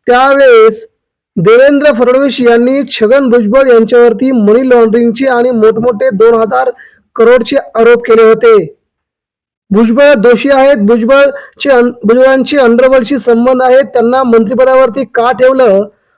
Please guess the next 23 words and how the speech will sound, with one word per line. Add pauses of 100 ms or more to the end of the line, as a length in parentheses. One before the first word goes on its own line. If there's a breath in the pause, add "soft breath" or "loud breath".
(140)
असा
सवाल,
असा
जाब
विधिमंडळामध्ये
देवेंद्र (100)
फडणवीस
सरकारला
त्यावेळच्या
विचारत
होते. (580)
मोठ्या
मोठ्याने
विचारून
सरकारचं
जणू
काही
त्यांनी (180)
पूर्णपणे (400 soft breath)
विधान
प-,
विधान
भवन